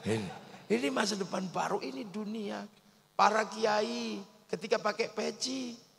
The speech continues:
maka para kiai menggunakan peci buatan Ci-, Cina. Ada banser, ada polisi, semua di, dibordir, sehingga ada orang tahu ini polisi, ini banser. Kenapa dibordir? Ya karena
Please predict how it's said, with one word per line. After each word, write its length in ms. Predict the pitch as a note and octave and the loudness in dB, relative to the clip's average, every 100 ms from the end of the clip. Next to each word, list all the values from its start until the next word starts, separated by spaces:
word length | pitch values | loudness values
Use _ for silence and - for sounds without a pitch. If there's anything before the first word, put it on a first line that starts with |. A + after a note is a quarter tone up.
| _ _ _ _ E3+ | _ _ _ _ -2
maka 240 | E3 D#3+ | -2 0
para 240 | D#3+ D#3+ | -2 -2
kiai 320 | D#3 D#3+ E3+ D3 | -2 -2 -4 -2
menggunakan 560 | C3+ B2+ B2+ C3 B2+ | -4 -4 -4 -4 -4
peci 320 | - - C#3 | -6 -6 -8
buatan 480 | G#2+ G#2+ F#2+ B2 A2+ | -6 -8 -6 -6 -6
Ci-, 240 | C3 D3 G3 _ - - - | -6 -6 -8 _ -20 -20 -10
Cina. 480 | A2+ A2+ G2+ F#2+ F#2+ - _ _ - | -6 -6 -6 -8 -10 -16 _ _ -8
Ada 160 | C#3+ D3 | -4 0
banser, 640 | D3+ E3+ E3+ - F3+ E3+ - | 0 0 -2 0 0 0 -4
ada 160 | C3 C3 | -4 -4
polisi, 800 | D3 D3+ F#3+ E3 - G3 F#3+ F#3+ - - | -2 -2 -2 -4 -2 -2 -4 -8 -14 -20
semua 480 | - F#3+ G3+ G#3 F#3 | -2 -2 0 0 0
di, 80 | D3+ C3 C#3+ | 0 -6 -12
dibordir, 720 | C#3 B2+ C#3 F#3 F#3 F3 G#3+ G#3+ - - - - _ - - | -10 -8 2 2 4 6 6 4 -8 -20 -20 -20 _ -18 -8
sehingga 320 | D3 C#3+ D3 - - | -4 2 0 2 0
ada 240 | D#3 D3+ | 4 4
orang 240 | D3 D3+ D3+ | 6 4 4
tahu 200 | F3+ D#3 | 0 0
ini 160 | D3+ D#3+ | -2 -2
polisi, 560 | D3+ F3 F#3 E3 D3+ | -2 -2 -2 -2 -4
ini 160 | C#3 C#3+ | -4 -4
banser. 520 | C#3 C#3 B2 C#3 C#3 A#2+ - _ | -2 -4 -2 -2 -2 -4 -16 _
Kenapa 320 | - D#3+ - F3 | 0 2 4 2
dibordir? 640 | D3+ C#3 D3 D3 C#3+ C3 C3 | -2 0 -2 0 -2 -2 -4
Ya 160 | A2+ | -6
karena 400 | G#2+ G#2+ C#3+ E3 | -4 -4 -4 -8